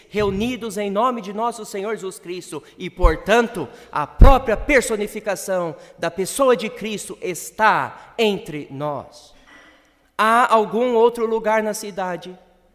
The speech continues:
que mereça a tua presença, caso não seja obrigada ou impossibilitada do que estar neste lugar,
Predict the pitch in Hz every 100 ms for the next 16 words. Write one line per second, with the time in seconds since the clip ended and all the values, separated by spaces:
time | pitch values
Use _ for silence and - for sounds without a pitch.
0 | _ _ _ _ _ _ _ 185 190 208
1 | 214 233 226 214 208 233 220 220 208 170
2 | 185 175 - 180 - _ _ _ _ _
3 | _ _ - 202 220 233 226 226 - 233
4 | 226 233 220 214 220 180 214 214 220 208
5 | 208 220 - 208 190 190 196 - 160 147
6 | 139 127 - _ _ _ 165 175 214 196
7 | - 196 185 202 196 208 196 175 185 208